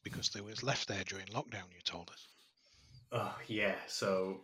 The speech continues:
Speaker 2: my Death Killer War Trike had been sat in my locker, my old place of work, since March, and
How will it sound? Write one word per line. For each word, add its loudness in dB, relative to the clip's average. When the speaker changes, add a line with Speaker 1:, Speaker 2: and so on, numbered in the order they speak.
Speaker 2:
my 4
Death 2
Killer 4
War 2
Trike -4
had -8
been -6
sat 2
in -4
my -6
locker, -2
my -2
old -4
place -2
of -8
work, -2
since -6
March, -2
and 0